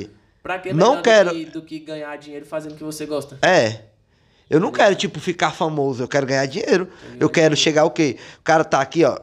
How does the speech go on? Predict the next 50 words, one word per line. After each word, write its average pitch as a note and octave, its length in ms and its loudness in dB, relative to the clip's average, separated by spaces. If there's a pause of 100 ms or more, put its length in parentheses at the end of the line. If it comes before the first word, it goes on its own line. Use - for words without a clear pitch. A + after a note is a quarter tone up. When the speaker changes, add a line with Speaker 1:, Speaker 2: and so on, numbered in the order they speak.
(100)
Speaker 1:
tem D#3+ 100 2
um, C#3+ 100 2 (300)
quando D#3+ 120 0
chegar C#3+ 240 4
um D3+ 40 4
momento C#3 300 0
que C#3+ 80 -6
meu C3+ 100 2
podcast B2+ 460 -2
tiver B2 220 -4
uma A2+ 180 -2
relevância, A#2+ 680 -2 (300)
muita D3 280 2
gente C#3+ 220 0
assistindo, C3 680 -4 (220)
a A#2 100 -4
galera C3+ 300 2
seguindo C3 340 -6
no C3 120 -4
Instagram, B2+ 520 -2 (280)
claro - 200 0
que - 80 -4
eu G3+ 40 -2
vou E3 100 4
aproveitar C3+ 480 2
dessa, A#2+ 540 0 (100)
dessa, A#2 640 -2
Speaker 2:
Isso, A#2 100 -10
mano. A2 160 -18 (320)
Speaker 1:
dessa B2 320 0
fama, C#3+ 440 0
desse, B2+ 680 -4 (160)
dessa C3 320 -2
mídia C#3 320 0
que - 80 -4
eu C3+ 80 2
tô D3+ 160 2
tendo, D#3+ 380 2
Speaker 2:
Porque D#3 320 -6 (100)
Speaker 1:
pra D3+ 140 4
Speaker 2:
você D#3+ 80 -4
Speaker 1:
poder F3+ 500 2 (240)
ganhar E3 300 2
dinheiro. G3+ 440 4
Speaker 2:
Você D3+ 280 -12
precisa E3 280 -12
do B3 120 -14
dinheiro, D3 320 -12
velho. A2 120 0
Speaker 1:
É. F3+ 360 4